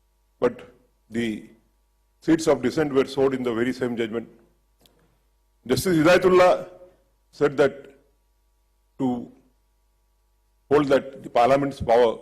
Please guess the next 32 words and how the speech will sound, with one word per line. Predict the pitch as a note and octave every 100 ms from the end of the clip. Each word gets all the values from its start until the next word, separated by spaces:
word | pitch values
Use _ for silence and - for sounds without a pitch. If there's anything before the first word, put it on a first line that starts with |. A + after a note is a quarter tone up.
| - _ _ _
to | A#2 G#2 - _ _
amend | A#2+ B2 C3+
the | B2
Constitution | A2+ A2 - A#2+ A2+ A2+ -
are | A2+ G#2+
unbridled, | A#2 G#2+ A2 A2+ G2+ - _ _ _ _ _ _
and | - G#2+
they | A2+
can | A#2
even | A2+ B2+ B2 - - _ _ _ _ _ _ _
amend | A2 A#2+ C3+
the | B2+
Constitution | A#2 G#2+ C3 A#2+ B2+ G#2+
to | -
take | A#2+ A#2+
away | A2+ A2 - - _
the | -
fundamental | - A2 A2 A2 G#2+
rights, | G#2+ A2+ - - _ _ _ _ _ _ _ _ _ _ -
I | A2+
would | A#2
require | G#2 C3 B2
more | A2 A#2 B2 B2 - _
stronger | _ A#2+ C3 C3
reasons | A2+ A2+ G#2 -
than | G#2+ G#2+ G#2
the | G#2+
ones | A2 G#2 - -
given | A2 G#2+
in | G#2
Shankari | G2 G#2 G2 G#2
Prasad. | G2+ G2+ A2